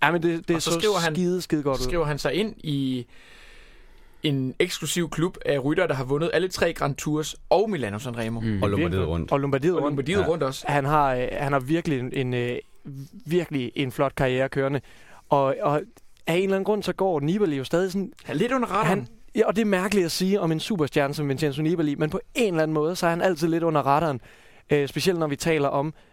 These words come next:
Speaker 1: hvem er de nu-, øh, er de nuværende professionelle,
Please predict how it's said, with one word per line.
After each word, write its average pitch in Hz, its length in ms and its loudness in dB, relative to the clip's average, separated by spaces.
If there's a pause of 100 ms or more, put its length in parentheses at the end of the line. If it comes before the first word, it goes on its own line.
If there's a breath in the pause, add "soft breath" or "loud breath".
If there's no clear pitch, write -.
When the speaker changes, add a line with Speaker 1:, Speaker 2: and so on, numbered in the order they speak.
(120)
Speaker 1:
hvem 175 300 0 (100)
er 139 120 2
de 120 360 -4
nu-, 160 400 -2
øh, 135 380 0
er 139 60 2
de 123 220 -2
nuværende 170 580 -2
professionelle, 139 500 -2